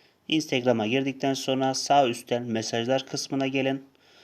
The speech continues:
Burada aramalar kısmı var arkadaşlar. Buraya girdiğinizde aramış olduğumuz, daha önce aramış olduğumuz görüntülü aramaları veya sesli aramaları burada görüyorsunuz. Şimdi bunun üzerine basılı tuttuğunuzda burada hemen sil seçeneği var.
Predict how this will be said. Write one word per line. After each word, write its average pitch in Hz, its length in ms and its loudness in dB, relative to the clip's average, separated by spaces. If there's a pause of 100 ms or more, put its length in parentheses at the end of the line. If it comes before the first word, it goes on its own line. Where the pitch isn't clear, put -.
(280)
Burada 170 220 4
aramalar 151 560 6
kısmı 131 300 -4
var 98 100 0
arkadaşlar. 95 600 -6
Buraya 147 240 2
girdiğinizde 127 680 0
aramış 143 480 2
olduğumuz, 101 420 -2
daha 123 180 2
önce 127 180 0
aramış 127 300 -2
olduğumuz 95 400 -4
görüntülü 127 500 -2
aramaları 107 640 0
veya 117 240 0
sesli 127 380 -4
aramaları 101 440 -4
burada 123 200 -2
görüyorsunuz. 110 720 -8 (1040)
Şimdi 180 240 -2
bunun 185 140 2
üzerine 170 400 4
basılı 175 340 6
tuttuğunuzda 156 720 2
burada 139 380 2 (320)
hemen 123 340 -2
sil 139 140 -4
seçeneği 104 480 -4
var. 120 220 -2